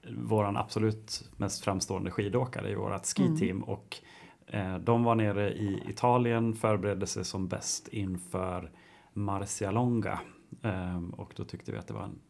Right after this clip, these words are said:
Speaker 1: ja, men, intressant att få höra lite grann med, med Einar Kallad Olsen och, eh, hur det gick. Ehm,
Speaker 2: Och det gick ju bra.
Speaker 1: Det gick jättebra. Ehm,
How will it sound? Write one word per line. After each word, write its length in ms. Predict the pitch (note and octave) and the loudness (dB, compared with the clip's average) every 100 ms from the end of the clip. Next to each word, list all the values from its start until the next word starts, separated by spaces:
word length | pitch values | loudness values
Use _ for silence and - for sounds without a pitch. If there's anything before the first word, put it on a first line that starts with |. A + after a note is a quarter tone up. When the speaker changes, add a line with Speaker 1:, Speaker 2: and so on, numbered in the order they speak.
| _ _ - | _ _ -4
Speaker 1:
ja, 120 | F#3 | 0
men, 140 | F3+ - | 0 0
intressant 460 | A2 A2 A2 G#2 | -2 -2 -2 -2
att 60 | G2 | -2
få 120 | G2+ | -2
höra 260 | G2+ G#2+ B2+ | 0 2 2
lite 180 | A#2 | 0
grann 180 | F#2+ F2+ | -2 -4
med, 260 | F#2+ F#2 - | -4 -6 -6
med 160 | G2 | -8
Einar 500 | G2 G2 F#2 F2+ F2 - | -4 -4 -4 -6 -8 -10
Kallad 400 | - F#2+ F#2 - | -8 -6 -6 -8
Olsen 640 | - B2 G#2+ - A2 - - - - - - | -4 -2 -2 -4 -6 -8 -12 -18 -20 -20 -18
och, 200 | - G2 - - - | -6 -6 -6 -12 -10
eh, 60 | F#2+ - - F2+ | -10 -8 -10 -8
hur 100 | F#2+ | -4
det 80 | G#2+ | -2
gick. 360 | - - - - - - - | -4 -10 -18 -18 -20 -16 2
Ehm, 680 | A#2+ A#2+ A#2 A2+ A2 G#2+ - | 6 8 6 6 4 2 2
Speaker 2:
Och 80 | G3 | 6
det 80 | G3 | 8
gick 200 | G#3 G#3 | 6 6
ju 80 | |
bra. 280 | F3+ C4+ - - _ _ - | 6 6 4 -6 _ _ -8
Speaker 1:
Det 140 | A2 | 4
gick 260 | B2 C3 B2+ | 8 8 6
jättebra. 680 | C3 B2+ A2+ A#2+ C#3 G2+ F2+ | 2 2 0 6 8 6 2
Ehm, 460 | B2+ A#2+ A#2+ A#2+ A2+ | 4 6 8 6 4